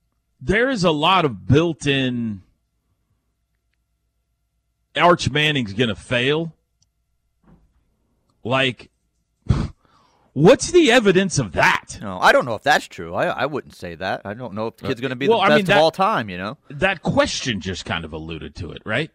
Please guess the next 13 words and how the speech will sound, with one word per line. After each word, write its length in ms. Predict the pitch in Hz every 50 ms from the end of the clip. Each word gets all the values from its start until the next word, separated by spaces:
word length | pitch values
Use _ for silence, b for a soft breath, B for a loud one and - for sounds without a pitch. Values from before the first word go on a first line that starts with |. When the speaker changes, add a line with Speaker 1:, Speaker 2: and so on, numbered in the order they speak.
| _ -
Speaker 1:
Well, 280 | - 78 76 71 69
he's 200 | - 117 113 95
not 200 | 110 98 80 80
coming 280 | - 107 90 82 80 76
to 100 | 80 80
O 220 | 64 85 87 82
U. 280 | 80 92 104 92 78 80
This 180 | 85 101 110 -
guy's 320 | - - 73 78 78 -
just 240 | - - 82 - -
gonna 180 | - - 76 -
fail. 360 | - - 101 104 104 - - _ _ _ _ _ _ _ _ _ _ _ _ _ _
Maybe 800 | - 107 131 156 226 311 262 185 127 120 101 87 95 127 151 151